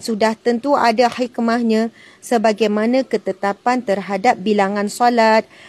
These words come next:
kadar nisab dalam zakat dan sebagainya. Subhanallah, Allahu Akbar. Okey, manakala pandangan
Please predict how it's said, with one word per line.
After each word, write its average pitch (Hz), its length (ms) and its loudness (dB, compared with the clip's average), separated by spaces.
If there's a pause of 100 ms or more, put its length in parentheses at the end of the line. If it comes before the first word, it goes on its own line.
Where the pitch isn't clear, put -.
(140)
kadar 202 460 0
nisab 208 480 -2
dalam 190 240 2
zakat 226 400 0
dan 208 160 2
sebagainya. 190 1120 0
Subhanallah, 202 720 -2
Allahu 208 260 0
Akbar. 180 320 -2 (540)
Okey, 247 400 2 (240)
manakala 294 560 2
pandangan 277 800 0